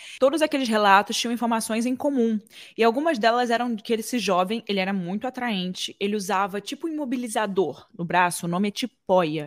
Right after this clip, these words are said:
aquele negócio que você fica assim, imobilizado. Ele dirigia um Fusca marrom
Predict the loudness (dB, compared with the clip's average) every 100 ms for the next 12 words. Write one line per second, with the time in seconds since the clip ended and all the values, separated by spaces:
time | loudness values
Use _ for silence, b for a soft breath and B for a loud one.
0 | -10 -12 -10 -6 -8 -8 -14 -16 -14 -14
1 | -12 -10 -8 -4 -2 0 2 2 0 _
2 | _ _ _ _ _ -4 0 2 2 2
3 | 0 -2 0 0 2 0 2 4 2